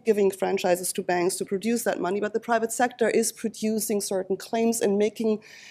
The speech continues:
availing itself of certain institutions of the law to do so. So very simply put, I'm basically arguing in, in my book, which is called The Code of Capital, is that, uh, um, capital is coded in law,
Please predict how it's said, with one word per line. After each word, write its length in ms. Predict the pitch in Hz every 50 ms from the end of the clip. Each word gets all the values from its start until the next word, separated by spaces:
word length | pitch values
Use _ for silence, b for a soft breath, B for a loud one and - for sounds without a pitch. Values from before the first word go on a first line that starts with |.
| B B
availing 500 | - 190 185 208 220 240 269 277 269 262
itself 380 | 214 208 - - 220 196 208 -
of 60 | 202
certain 400 | - - 202 190 190 - 190 190 -
institutions 800 | 202 208 208 - - 214 - - 220 214 208 - - 196 - -
of 180 | - 180 -
the 80 | - 180
law 240 | 180 180 185 185 190
to 140 | 185 -
do 180 | 175 - 180 175
so. 360 | - - - - - - - _ _ _ _ _ B B B B B B B B
So 220 | B - 254 233 220
very 240 | 214 240 254 294 285
simply 360 | - 294 269 240 - 220 220
put, 240 | 220 - 254 240 233
I'm 140 | 214 190
basically 400 | 190 208 226 - - - 220 202
arguing 440 | - - 196 208 202 208 196 196 185
in, 120 | 185 185 180
in 120 | 190 185
my 120 | 180 170
book, 240 | 170 - 247 269 269
which 140 | - - -
is 80 | 185 -
called 240 | - 240 226 214
The 80 | 208 202
Code 240 | - - 254 262 247
of 160 | 214 - -
Capital, 480 | - 247 247 247 - 233 - 214 196 196
is 140 | 185 -
that, 200 | - 202 202 -
uh, 380 | - - 196 196 196 - - 214
um, 140 | 202 196 196
capital 380 | - - 285 - 262 233 220
is 140 | 226 233 -
coded 300 | - - 226 208 202 190
in 160 | 185 170 175
law, 280 | 90 87 - - - -